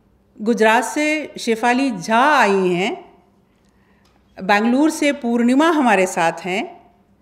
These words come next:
और इनके अलावा शहर से भी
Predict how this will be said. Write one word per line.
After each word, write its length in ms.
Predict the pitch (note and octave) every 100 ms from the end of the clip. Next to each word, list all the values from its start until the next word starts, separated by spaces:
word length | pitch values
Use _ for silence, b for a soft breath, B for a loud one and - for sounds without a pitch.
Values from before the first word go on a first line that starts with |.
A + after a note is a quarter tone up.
| _ _ _ _ _ _ _ _ _
और 140 | B3 D4
इनके 280 | C#4 B3+ G3+
अलावा 640 | F3+ E3 F#3+ F#4+ - - -
शहर 440 | - - B3 C4+ D#4+
से 220 | - G3+
भी 380 | F3+ G3 G#3